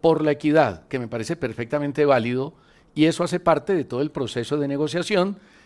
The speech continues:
de un técnico por bonos cuando llega a un equipo. O sea que,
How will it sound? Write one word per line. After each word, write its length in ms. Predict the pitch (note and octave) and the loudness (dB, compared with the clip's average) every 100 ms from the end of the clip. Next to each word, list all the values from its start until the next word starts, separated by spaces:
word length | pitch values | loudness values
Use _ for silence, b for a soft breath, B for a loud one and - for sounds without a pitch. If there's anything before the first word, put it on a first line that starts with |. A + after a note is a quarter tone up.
| b | b
de 200 | A#2+ E3 | 0 2
un 180 | E3 E3 | 2 2
técnico 600 | G#3+ F3+ C3 C3 - A2 | 4 4 2 -6 -6 -10
por 320 | - F3 G#3 | 2 4 4
bonos 500 | F#3+ G#3+ F#3 E3+ - | 6 6 6 0 -4
cuando 240 | C3 A2+ G2+ | -8 -6 -6
llega 180 | A2 | -8
a 20 | C#3 | -6
un 80 | |
equipo. 400 | E3+ B3+ B2 F2 - b b b b | -2 -4 -4 -10 -12 b b b b
O 100 | C3 | -2
sea 260 | C3+ C3+ C3 | 0 0 0
que, 440 | D#3 C3 A#2 | 0 0 -2